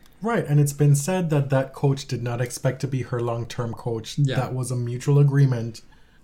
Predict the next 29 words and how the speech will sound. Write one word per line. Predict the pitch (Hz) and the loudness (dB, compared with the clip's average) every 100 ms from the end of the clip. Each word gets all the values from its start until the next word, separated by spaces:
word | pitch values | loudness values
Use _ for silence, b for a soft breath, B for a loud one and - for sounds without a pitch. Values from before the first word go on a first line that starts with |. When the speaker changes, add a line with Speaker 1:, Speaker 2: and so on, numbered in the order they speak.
| - | -6
Speaker 1:
But | 127 135 123 - 135 | -2 2 2 2 2
again, | 139 117 95 - _ 127 | 2 2 -2 -12 _ 2
Speaker 2:
I, | 170 | 2
Speaker 1:
mess. | 165 - | 2 -4
Speaker 2:
but | - 151 | 0 4
Speaker 1:
Hashtag | 185 - 175 160 | 4 6 6 6
mess. | 151 | 4
Speaker 2:
I | 120 | 4
get | 123 | 6
it. | 165 - - - - | 4 2 -4 -4 0
It's | 165 - | 0 2
just, | 175 143 | 0 0
it's | - 170 - | 0 0 2
funny | 185 170 151 | 4 4 4
that | 131 120 - - | 0 -4 -10 -8
she | - | 2
hired | 143 131 127 | 2 2 -2
him | 117 | -6
after | - 117 - 113 107 - - | -8 -8 -8 -8 -8 -10 -14
he | - 139 | -6 -4
said | 107 92 | -4 -10
that. | - - - _ _ _ - 151 | -16 -18 -20 _ _ _ -4 2
Speaker 1:
Now, | 156 160 | 4 4
some | 143 190 | 2 2
of | 208 | 2
you | 196 | 4
may | 170 165 | 4 6
be | 160 | 4
wondering, | 147 143 143 139 135 135 127 | 6 8 6 6 2 -2 -4